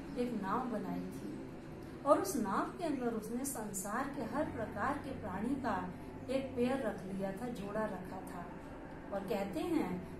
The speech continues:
कि उस नाव को लेकर वो हिमालय पर्वत पे चला गया और जब प्रलय का पानी नीचे उतरा, तो उस नाव को लेके पुनः धरती पर आया और उससे पुनः धरती पर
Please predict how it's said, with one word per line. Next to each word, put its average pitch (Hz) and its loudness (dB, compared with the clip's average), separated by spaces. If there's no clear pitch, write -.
कि 285 0
उस 247 0
नाव 240 2
को 302 2
लेकर 220 2
वो 233 4
हिमालय 202 0
पर्वत 220 0
पे 208 -6
चला 185 -2
गया 180 -2
और 247 6
जब 349 4
प्रलय 247 6
का 311 2
पानी 214 0
नीचे 214 0
उतरा, 226 4
तो 233 0
उस 233 4
नाव 208 4
को 277 0
लेके 196 0
पुनः 233 2
धरती 196 -2
पर 208 -2
आया 180 0
और 320 10
उससे 320 2
पुनः 247 2
धरती 220 2
पर 190 0